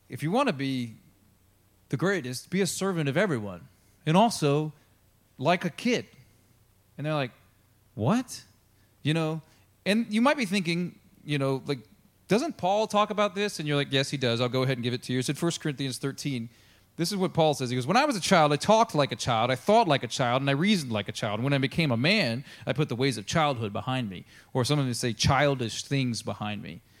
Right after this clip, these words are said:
So you're like, "I don't get it. Okay, so are we supposed to be like a child or are we not?" The answer is yes.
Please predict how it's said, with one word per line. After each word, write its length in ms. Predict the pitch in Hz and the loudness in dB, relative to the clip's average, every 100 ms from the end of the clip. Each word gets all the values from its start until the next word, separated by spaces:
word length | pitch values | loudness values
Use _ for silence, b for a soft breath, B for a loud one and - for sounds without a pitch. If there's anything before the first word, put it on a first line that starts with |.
| b | b
So 100 | - | -4
you're 80 | 202 | 0
like, 120 | 190 | 2
"I 100 | 180 | 2
don't 140 | 190 165 | 0 2
get 120 | 127 | 0
it. 120 | - | -2
Okay, 180 | 117 123 | -6 -4
so 240 | 156 143 | 0 0
are 140 | 147 139 | 0 0
we 80 | |
supposed 300 | 139 208 220 | 0 0 0
to 60 | 185 | 0
be 100 | 226 | 0
like 220 | 220 214 | 0 0
a 60 | 196 | -2
child 500 | - 214 214 208 196 | 0 2 4 2 2
or 140 | 135 | 2
are 20 | |
we 80 | 135 | 2
not?" 320 | 139 113 95 - _ _ - - b b b - | 2 0 -2 -14 _ _ -20 -20 b b b -4
The 80 | 131 | -4
answer 260 | 123 127 | -2 -2
is 220 | 143 110 | -2 -2
yes. 380 | 139 151 87 - | -2 -2 -2 -12